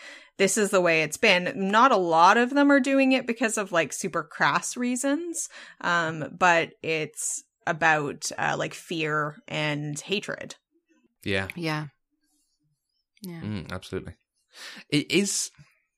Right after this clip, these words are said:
Speaker 2: is some of this helped by the fact we've had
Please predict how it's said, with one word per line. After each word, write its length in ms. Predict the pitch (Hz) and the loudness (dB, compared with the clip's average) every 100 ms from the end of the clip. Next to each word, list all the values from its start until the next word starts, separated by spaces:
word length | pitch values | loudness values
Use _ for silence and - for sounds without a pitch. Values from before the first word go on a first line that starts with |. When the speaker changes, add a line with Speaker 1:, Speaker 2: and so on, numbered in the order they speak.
| _ _ _ _ _ _ - - - _ - | _ _ _ _ _ _ -20 -20 -20 _ -4
Speaker 2:
is 180 | 185 - | -2 0
some 160 | 214 | 0
of 60 | 208 | 2
this 160 | 185 | 2
helped 480 | - 156 151 - - | 0 -2 -2 -4 -8
by 140 | 101 110 | -2 -2
the 100 | 113 | -2
fact 320 | 120 - - | -4 -4 -6
we've 140 | 110 | -8
had 420 | - 127 107 104 | -8 -4 -4 -4